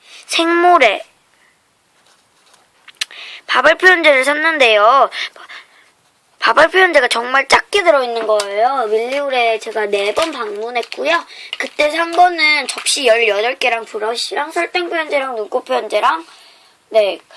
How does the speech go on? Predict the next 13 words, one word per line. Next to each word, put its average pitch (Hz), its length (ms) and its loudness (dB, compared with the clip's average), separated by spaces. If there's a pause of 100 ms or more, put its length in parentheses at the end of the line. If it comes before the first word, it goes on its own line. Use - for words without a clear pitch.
(340)
접시 - 340 -2
열여덟 226 460 4
개를 247 240 2
산 240 100 0
게 233 140 0
가장 226 300 0
많이 202 280 -2
샀어요. 220 400 0
그리고, 214 420 0 (440)
네, 233 120 0
접시 - 380 -4
여기 226 180 0
있고요. 262 560 0